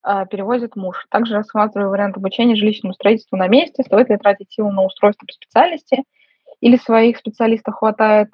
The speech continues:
Лучше не терять время, целить в смену деятельности. Спасибо». Ну, э, при переезде хорошая история, особенно если у вас, э, вот какая-то такая техническая специальность, и вам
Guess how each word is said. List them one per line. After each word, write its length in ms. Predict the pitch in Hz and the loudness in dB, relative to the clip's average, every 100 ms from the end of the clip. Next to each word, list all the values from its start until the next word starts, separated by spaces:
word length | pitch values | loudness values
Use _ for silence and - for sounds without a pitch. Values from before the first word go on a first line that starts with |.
| - | -8
Лучше 260 | 208 - | -8 -6
не 60 | 208 | -8
терять 220 | 208 190 | -8 -6
время, 280 | 202 294 220 | -2 0 0
целить 280 | 208 233 214 | -4 -6 -6
в 40 | |
смену 280 | - 208 208 | -10 -8 -8
деятельности. 600 | 180 190 - _ _ _ _ | -8 -8 -10 _ _ _ _
Спасибо». 680 | _ - 214 _ 214 - 226 _ - - - - _ _ | _ -4 -4 _ -4 -2 -4 _ -20 -20 -20 -20 _ _
Ну, 380 | 220 285 269 277 _ _ - | 4 6 6 2 _ _ 2
э, 260 | 208 220 208 - _ _ _ _ - | 2 2 -4 -10 _ _ _ _ -6
при 120 | 262 | -4
переезде 380 | 277 320 453 294 | -2 -2 -2 -2
хорошая 360 | 262 285 233 226 | 0 -2 -2 -8
история, 300 | - 359 285 | -4 -2 -2
особенно 300 | 233 233 233 | -6 -10 -10
если 180 | 214 208 | -10 -8
у 40 | |
вас, 200 | 214 214 - - | -6 -8 -12 -12
э, 300 | 202 202 196 | -8 -6 -6
вот 160 | 185 196 | -10 -12
какая-то 300 | - 190 190 | -8 -6 -6
такая 160 | 190 202 | -6 -8
техническая 500 | - 240 226 - 202 | -4 -2 -2 -4 -14
специальность, 580 | - - 214 208 190 _ | -16 -2 0 0 -4 _
и 140 | 202 190 | -6 0
вам 340 | 190 190 | 2 2